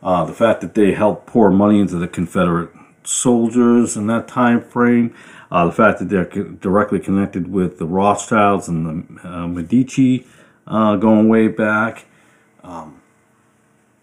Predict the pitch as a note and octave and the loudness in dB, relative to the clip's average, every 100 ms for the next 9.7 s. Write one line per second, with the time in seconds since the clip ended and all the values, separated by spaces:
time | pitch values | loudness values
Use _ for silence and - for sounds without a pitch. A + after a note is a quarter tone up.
0 | _ - B2+ C#3+ G#3 - - - - - | _ -4 0 4 4 4 -2 -14 -20 -20
1 | _ G#2 G#2 G#2+ - - - - - - | _ -8 -6 -6 -12 -16 -18 -20 -18 -14
2 | - - - - - - B2 B2+ A#2+ A2+ | -12 -14 -20 -20 -2 0 2 2 4 6
3 | A#2 D3+ E3+ G3 B3 A#3 D#3+ D#3 D3+ - | 8 8 10 10 8 6 6 4 4 2
4 | A#2 - - - C#4+ - - A#2+ - C3 | -4 -4 0 0 0 -4 -10 -8 -4 -2
5 | A#2+ A#2+ C#3 - G#2+ F3 F3+ - F2+ E2 | -2 -2 -2 -4 0 4 4 4 0 -2
6 | - G2 - - - _ A#2+ D#3 A#3 A#3 | -2 -2 -2 -10 -20 _ 6 8 8 8
7 | F#3+ D3 E3 F#3 F3 D#3+ C3+ - D3+ F3 | 8 8 8 6 4 4 2 2 0 -2
8 | - F#3 F3+ F#3+ F#3+ F3 - - _ - | -2 -4 -4 -4 -4 -6 -10 -20 _ 0
9 | D3+ D#3 C#3+ - C#3 A#2 | 2 2 0 2 2 2